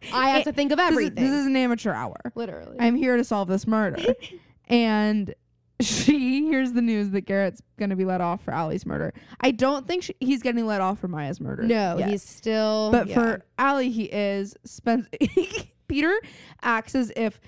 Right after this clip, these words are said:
Speaker 2: this wouldn't be, like, insane news to hear.
Speaker 1: Yeah.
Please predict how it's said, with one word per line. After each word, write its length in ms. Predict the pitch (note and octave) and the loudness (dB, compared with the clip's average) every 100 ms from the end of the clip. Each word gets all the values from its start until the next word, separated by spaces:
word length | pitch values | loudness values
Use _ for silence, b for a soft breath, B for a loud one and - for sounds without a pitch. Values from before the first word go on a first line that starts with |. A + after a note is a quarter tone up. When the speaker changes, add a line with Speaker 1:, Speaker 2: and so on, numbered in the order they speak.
| b | b
Speaker 2:
this 200 | B3 A3+ | -4 -4
wouldn't 440 | G#3 G#3+ G#3 - F#3 | -2 0 0 -2 -6
be, 320 | G#3 G3+ G#3 b - | -4 -2 -4 b -4
like, 320 | G#3+ G3+ - - | 0 0 0 0
insane 880 | G#3 G3+ - A3+ G#3+ G#3+ G#3+ A3 A3 _ _ _ | 0 0 0 2 2 2 2 0 -2 _ _ _
news 440 | G#3 G#3 G#3 - - _ - | 2 2 2 -2 -12 _ -4
to 200 | G#3 G3 | 0 0
hear. 380 | G3+ F3 - - | 0 -4 -6 -10
Speaker 1:
Yeah. 320 | C#4 C4+ G3+ | -4 -2 -2